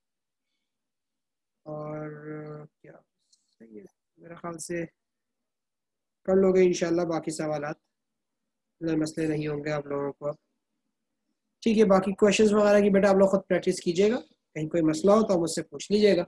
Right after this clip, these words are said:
आज ये है कि आपका light का मामला मुकम्मल हुआ, बस एक chapter रह गया अब आपका sound और थोड़ा सा electromagnetic spectrum है, वो तो बीस पच्चीस मिनट का chapter है, उसको ज़्यादा चीज़ें नहीं है।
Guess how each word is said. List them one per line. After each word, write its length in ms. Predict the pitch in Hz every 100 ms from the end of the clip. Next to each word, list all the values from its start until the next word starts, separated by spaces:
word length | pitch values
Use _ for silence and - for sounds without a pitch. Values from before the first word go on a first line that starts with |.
| _ - - _ _ _ _ _
आज 340 | 190 190 180 - _
ये 140 | 190 180
है 100 | 185
कि 100 | 196
आपका 220 | 180 208
light 340 | 180 180 202 -
का 180 | 202 185 180 - - _
मामला 260 | 170 175 180
मुकम्मल 440 | 160 156 156 220 214
हुआ, 160 | 185 151 - 160
बस 160 | 156 196
एक 180 | 196 -
chapter 320 | 180 - 180
रह 120 | 165 165
गया 200 | 180 185
अब 60 | 175
आपका 320 | 160 - 175 170
sound 460 | 175 170 208 202 -
और 260 | 160 156 156 - -
थोड़ा 200 | 214 233
सा 80 | 226
electromagnetic 720 | 190 175 202 175 170 175 170
spectrum 440 | - 156 - 190 185
है, 60 |
वो 140 | 180 170
तो 180 | 170 165 - _ _ _ _ _ _ _ _ _
बीस 260 | 156 180 175
पच्चीस 260 | 175 170 160
मिनट 180 | 165 151
का 80 | 165
chapter 360 | 156 147 156 147
है, 60 | 147
उसको 200 | 151 147
ज़्यादा 200 | 135 135
चीज़ें 260 | - 127
नहीं 140 | 131 _
है। 240 | _